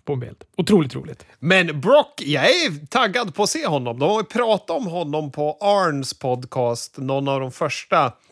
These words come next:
Speaker 2: avsnitten han gjorde med, med Conrad, eh, när han startade upp den podcasten. Och, eh,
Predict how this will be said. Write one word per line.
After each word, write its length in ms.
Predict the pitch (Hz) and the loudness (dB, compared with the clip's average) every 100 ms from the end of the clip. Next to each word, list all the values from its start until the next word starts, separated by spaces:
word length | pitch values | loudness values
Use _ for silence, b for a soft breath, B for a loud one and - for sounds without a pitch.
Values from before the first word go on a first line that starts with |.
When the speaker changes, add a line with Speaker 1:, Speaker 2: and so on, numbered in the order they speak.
| B B B B B B - 113 - | B B B B B B -14 -10 -2
Speaker 2:
avsnitten 580 | 147 123 - 147 143 143 | -2 0 -2 -2 -2 0
han 140 | 147 | 2
gjorde 220 | 131 123 | 0 -2
med, 320 | 123 123 123 | -2 -2 -2
med 140 | 131 127 | -4 -4
Conrad, 520 | 135 127 113 117 127 - | -2 -2 -2 -2 -6 -12
eh, 280 | 160 147 151 | -8 -8 -8
när 400 | 151 156 156 151 | -10 -14 -10 -6
han 120 | 127 | -6
startade 400 | 123 131 120 135 | -4 -6 -4 -2
upp 140 | 131 - | -2 -2
den 160 | 131 | -6
podcasten. 720 | 123 127 120 120 113 - 131 | -4 -6 -6 -6 -8 -10 -14
Och, 200 | - 147 - _ 156 | -10 -12 -12 _ -10
eh, 240 | 139 143 | -10 -10